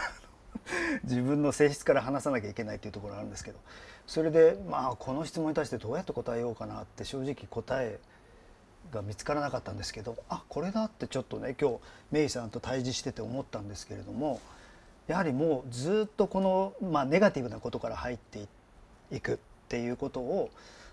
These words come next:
どうも、まあ、自分の弱点だと思ってるんですけれども、要するにやっぱり自分にとってはこの迷いとか後悔っていうのが次に進むための原動力なんですよ。だからどうしても必要な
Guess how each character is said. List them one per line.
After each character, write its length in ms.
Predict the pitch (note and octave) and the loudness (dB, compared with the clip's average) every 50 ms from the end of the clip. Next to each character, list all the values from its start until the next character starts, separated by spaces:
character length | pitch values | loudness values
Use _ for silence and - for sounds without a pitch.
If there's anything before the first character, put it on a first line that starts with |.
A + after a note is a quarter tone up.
| - - | -8 -2
ど 220 | E3+ G3 G#3 G3+ | 4 4 6 6
う 40 | F3+ | 4
も、 220 | D3 B2+ A#2 B2+ E3+ | 4 0 0 -2 -2
ま 140 | F3 D3 C#3 | 0 2 2
あ、 40 | C3 | 2
自 140 | A#2 A#2 C3 | 2 0 0
分 140 | C#3 D3+ C#3+ | 0 0 0
の 80 | C#3 | 0
弱 260 | A2+ - - - - | 0 -2 -4 -2 2
点 140 | - F#3+ F3 | 2 2 2
だ 100 | B2 A2+ | 2 -2
と 80 | - - | -4 -6
思 200 | G#2+ A2 B2+ C#3 | -6 -6 -6 -6
っ 20 | |
て 120 | - - A3+ | -6 -6 -8
る 60 | G#3+ | -8
ん 80 | G#3 | -8
で 80 | - C#3+ | -8 -10
す 80 | - - | -10 -10
け 80 | - | -10
れ 60 | A2 | -10
ど 80 | G2+ G3+ | -10 -6
も、 240 | G#2+ D3+ - G#2+ - - - - - - | -4 -4 -4 -4 -6 -12 -20 -20 -10 -4
要 160 | - D#3+ F3 | 0 0 0
す 120 | E3 - G3+ | 2 2 2
る 60 | D#3+ | 2
に 60 | C3+ | 0
や 60 | B2 | 0
っ 20 | A#2+ | 2
ぱ 120 | - F3+ | 2 2
り 40 | B2 | 2
自 140 | A2 C3+ C#3+ | 2 2 4
分 120 | G3+ A3 | 6 6
に 120 | G#3+ A3 | 6 8
と 100 | A3 A3+ | 8 8
っ 20 | A3 | 6
て 120 | A3 - | 6 2
は 80 | A#2 A2 | -2 -2
こ 160 | - - C3+ | -4 -4 -2
の 240 | C#3 E3+ E3+ - - - - - | 0 0 0 -2 -4 -8 -10 -4
迷 320 | B2 B2+ C#3+ E3 F#3 F#3+ | 0 2 4 6 6 6
い 20 | G3 | 4
と 120 | - - | 2 0
か 120 | - - G2+ | -4 -4 -4
後 200 | - - E3 D#3 | 0 2 2 2
悔 220 | - - A2 G2+ | 2 -2 -6 -8
っ 20 | G2 | -8
て 180 | - - - | -12 -10 -8
い 60 | A#2 A#2 | -8 -6
う 40 | |
の 100 | G#2+ G2+ | -8 -8
が 260 | G2 G2 G#2 G#2+ - - - - - - | -10 -10 -10 -10 -10 -12 -18 -20 -18 -8
次 240 | - - F3+ F#3 A#3 | -4 0 4 4 4
に 80 | A3+ - | 4 4
進 220 | - - - C3 | 2 -2 -4 -4
む 80 | C3 A#2+ | -4 -4
た 120 | - - | -4 -4
め 80 | B2+ C3+ | -4 -4
の 140 | A#2+ G#2+ G#2 | -4 -4 -2
原 120 | A2+ C#3 F#3 | 0 2 4
動 180 | A3 A3+ A#3 | 6 6 4
力 220 | F3 C#3 A#2 - A2 | 4 2 0 -6 -8
な 60 | G2+ | -10
ん 80 | G#2 G2+ | -10 -12
で 60 | G2+ | -12
す 80 | - | -12
よ。 100 | - - | -10 -8
だ 100 | - C#3 | -8 -8
か 60 | B2 A2+ | -6 -6
ら 40 | |
ど 140 | A2+ A2+ C3+ | -4 -2 0
う 60 | F#3+ | 0
し 80 | G#3 - | 0 2
て 80 | - A#3+ | 0 0
も 100 | F#3+ - | 0 0
必 240 | - - - C#3 | -4 -6 -2 0
要 120 | C#3 C#3+ C#3+ | 0 0 0
な 140 | C#3 B2+ | -2 -6